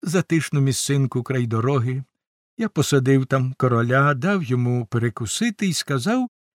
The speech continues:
що піду пошукаю води. Власне, я хотів побути на самоті,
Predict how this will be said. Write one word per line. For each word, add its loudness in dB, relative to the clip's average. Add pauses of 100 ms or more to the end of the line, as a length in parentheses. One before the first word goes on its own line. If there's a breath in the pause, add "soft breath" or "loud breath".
(240)
що -2
піду 0
пошукаю 0
води. -2 (1000)
Власне, 0
я -2
хотів -4
побути -4
на 0
самоті, -4